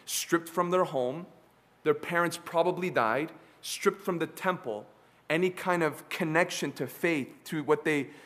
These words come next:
what they knew their whole lives. All of that has been taken away from them. And Nebuchadnezzar had a long-term plan, listen, through his educational system,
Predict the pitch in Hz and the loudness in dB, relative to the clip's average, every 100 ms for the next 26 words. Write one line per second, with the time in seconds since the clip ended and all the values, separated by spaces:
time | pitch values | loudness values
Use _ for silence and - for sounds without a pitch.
0 | - 147 160 156 160 185 175 151 135 156 | -4 0 2 4 8 8 10 6 6 4
1 | 151 143 127 110 - - 151 190 190 175 | 6 4 4 0 -6 -2 2 4 6 6
2 | 160 143 147 - 180 180 165 147 151 151 | 4 0 -4 0 0 2 2 2 2 -2
3 | - 104 95 120 151 _ _ _ _ _ | -4 -6 -6 -10 -12 _ _ _ _ _
4 | _ _ 139 147 170 190 208 202 196 151 | _ _ 2 6 6 6 2 2 2 2
5 | 127 113 147 147 143 165 185 180 190 165 | 0 2 2 2 2 0 0 -2 -4 -4
6 | 175 160 143 196 160 127 175 170 - - | -4 0 4 4 2 0 2 2 2 4
7 | 185 143 185 - 202 - 180 160 - 175 | 4 2 0 4 4 2 0 0 0 -2
8 | - 117 76 | -2 -8 -8